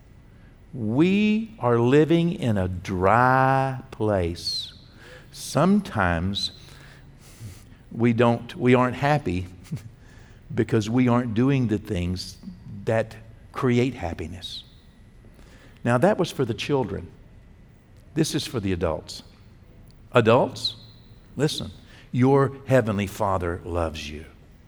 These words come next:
Obey your daddy.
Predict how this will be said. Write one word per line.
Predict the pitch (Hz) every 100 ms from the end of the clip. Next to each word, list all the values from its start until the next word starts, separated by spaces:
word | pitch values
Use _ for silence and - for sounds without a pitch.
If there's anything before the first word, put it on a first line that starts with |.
| - - - - -
Obey | 117 101 87 78 110 104 82 73 76 - - - -
your | - 92
daddy. | 92 85 76 69